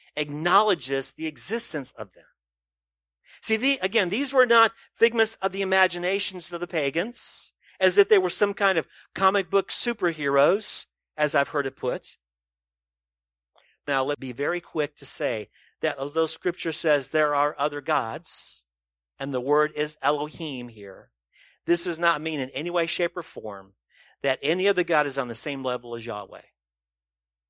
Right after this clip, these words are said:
All right? Yahweh is number one. He's way up here.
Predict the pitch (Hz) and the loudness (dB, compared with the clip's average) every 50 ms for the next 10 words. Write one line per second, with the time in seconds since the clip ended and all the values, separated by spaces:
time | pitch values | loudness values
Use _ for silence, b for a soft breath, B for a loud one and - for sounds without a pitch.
0 | _ _ 110 104 107 113 120 123 - _ _ _ _ _ _ 151 165 165 170 185 | _ _ -10 -8 -6 -6 -6 -6 -10 _ _ _ _ _ _ 6 8 10 10 10
1 | 190 196 196 190 196 180 156 151 170 185 214 208 220 208 220 233 220 190 151 135 | 10 8 8 10 8 6 6 4 4 2 6 8 8 8 10 8 8 6 4 2
2 | 180 185 147 127 139 170 202 220 220 214 214 208 208 - 214 214 190 135 101 - | -4 -8 -8 -2 2 6 6 8 8 8 8 6 4 2 0 2 2 2 0 -2